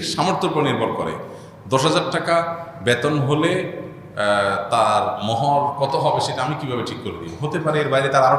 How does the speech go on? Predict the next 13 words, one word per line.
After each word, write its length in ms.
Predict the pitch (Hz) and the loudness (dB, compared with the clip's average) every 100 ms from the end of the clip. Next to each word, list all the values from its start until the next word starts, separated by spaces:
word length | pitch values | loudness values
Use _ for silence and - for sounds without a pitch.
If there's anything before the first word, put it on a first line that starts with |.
| 131 | 2
টাকা 140 | 117 107 | 2 0
আছে, 160 | - - - - - - - | 0 -6 -10 -14 -16 -14 -4
অ্যাসেট 240 | 110 - 110 | -2 0 -2
আছে, 100 | 98 95 | -4 -8
থাকতে 180 | - 156 | -4 0
পারে 120 | 175 190 | 2 2
না? 40 | 107 - - - - - - - - | 2 -2 -8 -14 -16 -20 -20 -20 -6
তো 80 | 113 120 170 - 117 | 0 2 2 2 4
মোহরটা 420 | 131 170 156 - 185 | 4 4 2 0 0
তো 40 | 160 | 0
নির্ভর 240 | 135 156 165 | 2 2 0
করে 100 | 180 165 | -2 -2
ব্যক্তির 260 | 131 - | -2 0